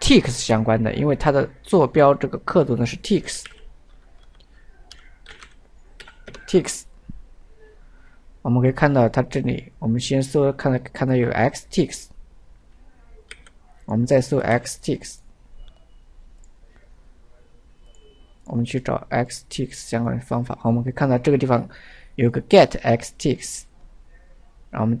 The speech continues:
接着找，这个应该不是。我们可以看到这里有个 setxtix，setxtix，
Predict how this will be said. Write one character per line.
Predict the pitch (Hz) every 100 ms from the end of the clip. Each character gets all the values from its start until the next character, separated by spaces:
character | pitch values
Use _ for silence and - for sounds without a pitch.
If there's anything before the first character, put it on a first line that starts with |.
| -
接 | 135
着 | 127
找， | 127 143
这 | -
个 | 123
应 | 131
该 | 120
不 | - 113
是。 | - - - - - - - - - - - - - - - - - - - - - - - - - - - - - - - - -
我 | 127
们 | 127
可 | 135
以 |
看 | 151
到 | 139
这 | 135 165
里 | 135
有 | 113
个 | 131
setxtix，setxtix， | - 240 190 - 117 - - - 131 - - - - _ - - - - - - 165 - 117 - - 139 117 -